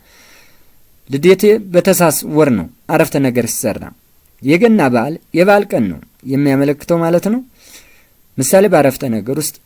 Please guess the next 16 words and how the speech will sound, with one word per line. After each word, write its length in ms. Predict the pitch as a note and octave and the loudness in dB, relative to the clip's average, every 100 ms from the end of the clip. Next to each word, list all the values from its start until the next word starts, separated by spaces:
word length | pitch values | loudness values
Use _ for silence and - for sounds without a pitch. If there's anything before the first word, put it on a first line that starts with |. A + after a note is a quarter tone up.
| _ | _
በገና 400 | A2+ B2 D3+ D#3+ D#3+ | -4 -2 0 0 2
ወቅት 280 | G3 G3 - - _ _ _ _ B2+ A#2 A#2+ | 0 -2 -16 -18 _ _ _ _ -16 -12 -4
ዘፈን 460 | C#3 C#3+ A#2+ A2+ A#2 - _ _ _ - | -2 -2 -2 -2 -4 -10 _ _ _ -6
እናስጌጣለን። 800 | D#3+ F3+ D#3 C3+ B2 F#2+ D2+ - _ _ _ _ _ _ _ _ _ _ _ _ _ _ _ _ _ _ - _ _ _ _ _ _ _ _ _ _ _ _ _ _ _ _ | 0 0 0 -2 -2 -6 -8 -14 _ _ _ _ _ _ _ _ _ _ _ _ _ _ _ _ _ _ -20 _ _ _ _ _ _ _ _ _ _ _ _ _ _ _ _
የገና 360 | B2 C3 D#3+ D3+ A#2 | -4 0 2 2 0
በዓል 280 | C#3 D3+ G3+ - - | 2 0 -2 -8 -8
የበዓል 340 | C3 D#3 G3 F#3+ | 0 2 2 2
ቀን 180 | F#3+ A#2 | 0 -2
ነው፣ 120 | F2+ D2 _ - | -2 -8 _ -14
በገና 380 | A#2 B2+ D3 C#3 B2 | -4 -2 0 2 0
ወቅት 260 | E3 F#3+ F3 | 0 -4 -6
ዛፉን 360 | C#3+ D#3 C3+ D3+ - | 0 0 0 -6 -8
እናስጌጣለን። 920 | D#3+ E3+ E3 D3 D3+ C3 G2+ D#2+ - _ _ _ _ _ _ | -4 -2 -2 -2 -2 0 -4 -6 -12 _ _ _ _ _ _
ረመዳን 480 | D3 F3 D#3 A2 E2 - _ _ _ _ _ _ _ _ - | 0 2 2 -2 -6 -12 _ _ _ _ _ _ _ _ -4
የሚያመለክተው 640 | D#3 A3 G3+ D#3 C3 F3 E3 | 0 0 0 0 -2 0 0
የእስልምና 540 | E3 D3+ B2+ A2 | 2 0 -2 -4